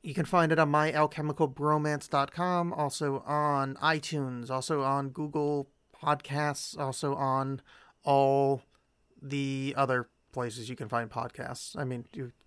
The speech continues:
you, look, it's a fucking podcast. Everybody can find it. Let's talk about the microdosing aspect. Uh, when I was on Eric's show, I was, uh, beginning my, my search for, uh, magic mushrooms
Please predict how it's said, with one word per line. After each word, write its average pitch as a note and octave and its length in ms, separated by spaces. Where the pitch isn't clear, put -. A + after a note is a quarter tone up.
you, - 180
look, C3 300
it's - 140
a C3 40
fucking B2 300
podcast. A#2 420
Everybody A#2+ 240
can - 120
find - 220
it. - 60
Let's C#3+ 240
talk C#3+ 260
about C3+ 400
the C#3+ 100
microdosing B2+ 640
aspect. - 400
Uh, C#3+ 300
when D#3+ 140
I F3 40
was F3 80
on A3 140
Eric's A3+ 220
show, B2 260
I C#3+ 80
was, C3+ 400
uh, C3 320
beginning F3 480
my, C#3 300
my C3+ 140
search - 580
for, C3+ 680
uh, B2+ 460
magic C#3+ 400
mushrooms A#2+ 600